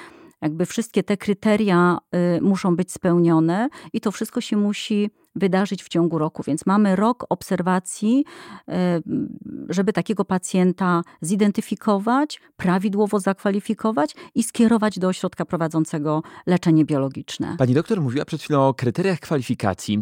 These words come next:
Speaker 2: Czy wobec tego każdy lekarz specjalista może skierować pacjenta z astmą ciężką do tego programu?
Speaker 1: Każdy specjalista chorób płuc, każdy specjalista alergologii,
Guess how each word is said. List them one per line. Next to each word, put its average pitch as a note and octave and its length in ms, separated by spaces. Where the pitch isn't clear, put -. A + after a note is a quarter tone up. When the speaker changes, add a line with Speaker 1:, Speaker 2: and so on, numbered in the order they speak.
Speaker 2:
Czy A#2 100
wobec E3 280
tego B2+ 200
każdy G#2 420
lekarz F#2+ 260
specjalista G2+ 580
może F#2+ 340
skierować F#2 460
pacjenta G2 600
z F#2+ 60
astmą G2 340
ciężką G2 400
do D3 100
tego F#2 200
programu? G2 520
Speaker 1:
Każdy G#3+ 220
specjalista F3+ 640
chorób D#3 320
płuc, - 360
każdy E3+ 300
specjalista E3+ 800
alergologii, F3+ 800